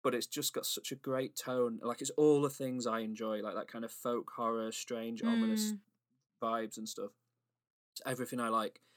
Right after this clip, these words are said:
Speaker 1: Um, and yeah, if you haven't seen it, get, get, you know,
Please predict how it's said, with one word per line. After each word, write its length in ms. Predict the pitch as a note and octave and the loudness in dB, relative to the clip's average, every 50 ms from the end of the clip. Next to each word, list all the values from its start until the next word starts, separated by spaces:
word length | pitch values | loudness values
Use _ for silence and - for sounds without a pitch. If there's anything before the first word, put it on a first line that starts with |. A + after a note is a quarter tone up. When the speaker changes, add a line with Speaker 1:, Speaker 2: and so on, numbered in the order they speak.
| _ _ _ _ _ _ _ _ - A2 | _ _ _ _ _ _ _ _ -4 -2
Speaker 1:
Um, 480 | A2+ A2 G#2+ G#2+ G#2+ G#2 G#2 G#2+ G#2+ _ _ _ _ _ _ _ - | 0 0 0 0 -2 -4 -8 -10 -12 _ _ _ _ _ _ _ -2
and 160 | B2 A#2+ B2 | 0 2 4
yeah, 160 | B2 A#2+ A#2 A2 | 4 4 4 2
if 100 | G#2 - | 2 2
you 60 | C3 | 2
haven't 180 | C#3 C#3+ C#3+ A#2+ | 2 2 2 0
seen 260 | - - B2 A#2+ A2+ | -2 -2 0 0 0
it, 200 | A#2+ A2+ G#2+ - _ _ _ _ _ _ - | 0 0 0 -4 _ _ _ _ _ _ -4
get, 300 | C3+ B2+ D#2+ - - - | -4 -2 -2 -4 -6 -2
get, 240 | C3 B2+ - - _ _ _ _ _ _ _ _ - | -2 -2 -2 -2 _ _ _ _ _ _ _ _ -10
you 100 | B2+ A#2+ | -8 -6
know, 240 | A2+ A2 G#2+ - | -4 -4 -4 -4